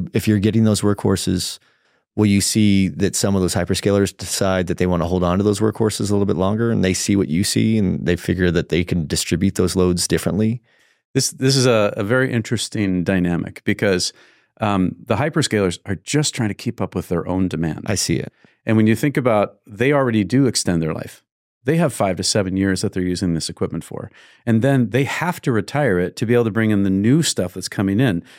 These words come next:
Speaker 2: So there's at least a two-year backlog of must retire
Speaker 1: Hmm.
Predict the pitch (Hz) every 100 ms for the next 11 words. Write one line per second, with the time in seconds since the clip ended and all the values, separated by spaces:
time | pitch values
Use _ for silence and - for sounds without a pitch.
0 | _ - 156 208 226 113 107 185 - 117
1 | - - 143 147 131 98 104 110 98 87
2 | 90 87 - 98 110 110 - 85 - 85
3 | - - _ _ _ _ _ _ _ 107
4 | 95